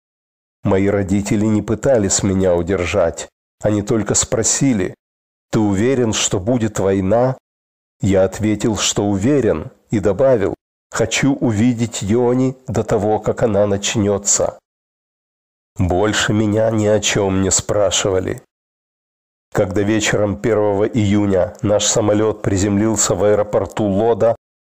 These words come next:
летное поле было погружено в кромешную тьму.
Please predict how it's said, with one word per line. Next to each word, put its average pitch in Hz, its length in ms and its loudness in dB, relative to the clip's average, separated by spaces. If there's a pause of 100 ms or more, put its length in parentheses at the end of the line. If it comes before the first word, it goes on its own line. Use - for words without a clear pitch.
летное 113 560 2
поле 110 400 0
было 110 300 0
погружено 104 760 -2
в - 120 -8
кромешную 98 800 -2
тьму. 92 380 0